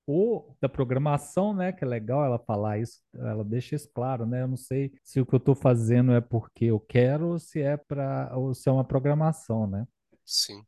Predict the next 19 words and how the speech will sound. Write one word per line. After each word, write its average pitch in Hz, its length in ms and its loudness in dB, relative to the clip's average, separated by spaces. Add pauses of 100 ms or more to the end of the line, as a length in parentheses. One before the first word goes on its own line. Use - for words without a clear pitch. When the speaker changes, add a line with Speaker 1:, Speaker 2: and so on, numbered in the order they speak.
(100)
Speaker 1:
Que - 80 -2
eu 113 80 4
acho, 113 240 -2
eu, 127 380 2
eu 123 80 2
gosto 123 340 2
muito 143 320 2
dessas 123 300 -4
perguntas, 104 680 -2
assim, 101 420 -2 (160)
eu 107 80 -4
acho 113 240 -4
que 117 80 -18 (100)
caiu 120 260 0
bem 123 200 -2
demais. 117 400 -2 (160)
E 175 200 6
ela 185 180 6
programa, 170 880 0